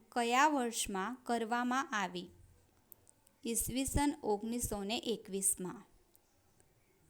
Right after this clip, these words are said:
કઈ સમિતિ અંદાજ સમિતિની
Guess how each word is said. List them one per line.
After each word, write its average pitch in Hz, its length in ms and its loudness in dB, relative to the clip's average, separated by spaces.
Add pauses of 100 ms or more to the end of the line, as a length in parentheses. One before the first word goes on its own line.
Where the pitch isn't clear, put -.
(460)
કઈ 294 280 6
સમિતિ 269 680 4 (240)
અંદાજ 247 540 6
સમિતિની 247 800 0